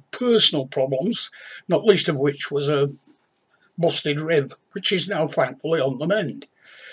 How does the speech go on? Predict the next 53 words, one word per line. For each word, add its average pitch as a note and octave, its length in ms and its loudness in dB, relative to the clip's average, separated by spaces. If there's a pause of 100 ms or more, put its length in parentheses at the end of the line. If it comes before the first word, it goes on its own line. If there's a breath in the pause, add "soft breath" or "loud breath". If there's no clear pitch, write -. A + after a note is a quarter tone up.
(680 loud breath)
Also, F#3 500 6
as C#3+ 140 0
many D#3 280 2
of D3 140 0
you D3+ 180 2
will D3 140 2
be C#3+ 120 4
aware, D#3+ 340 0
yesterday D#3+ 420 6
was D3+ 180 2
the D3+ 100 2
second E3 360 4
anniversary D3 580 2
of D3+ 140 -4
my E3+ 200 0
daughter's C#3 560 0
death, D3+ 520 0 (540 loud breath)
and G3 160 2
we F3+ 100 4
were D#3+ 120 2
sort D3+ 260 4
of C#3+ 180 0 (220)
laid D#3+ 240 6
off C3+ 160 6
for C3 300 -2
the C3+ 60 0
day. B2+ 240 0 (1400 soft breath)
Beyond C4 280 10
that, - 540 6 (140)
you'll G#3 220 6
notice E3+ 380 4
I've D3+ 100 0
changed G#3+ 380 10
my D#3+ 80 0
shirt. D#3 380 6 (220)
I E3+ 120 0
had F3 140 4
to - 140 0
do, C3+ 200 2
the E3+ 120 4
other E3 140 2
one C#3+ 160 2
was D3 160 2
getting D#3+ 200 -2
ready D3+ 200 4
to D3 140 -6
go D3+ 200 2
for C#3+ 160 -4
a D3+ 60 0
walk D3+ 320 0
on D#3 140 0
its D3 200 2
own. A#3 340 2